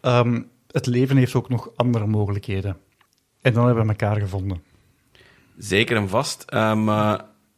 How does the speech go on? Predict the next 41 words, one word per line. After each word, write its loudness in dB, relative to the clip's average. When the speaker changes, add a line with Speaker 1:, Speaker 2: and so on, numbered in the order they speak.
Speaker 2:
je -6
hebt -6
eigenlijk 0
het -6
zintuig 2
horen... 2
Maar -2
nadien 2
is -4
het -6
ons 0
pas 0
duidelijk 6
geworden 4
dat 4
er 4
nog 0
andere 6
zintuigen 4
waren. 4
En 2
dan 4
hebben 6
we 4
daar 6
maximaal 4
op 0
ingezet, 2
hè. 2
Zoals 4
dat 6
we 8
wel 4
zijn, 2
maximaal 4
inzetten 4
in 4
het 2
leven 4
en, 2
eh, 6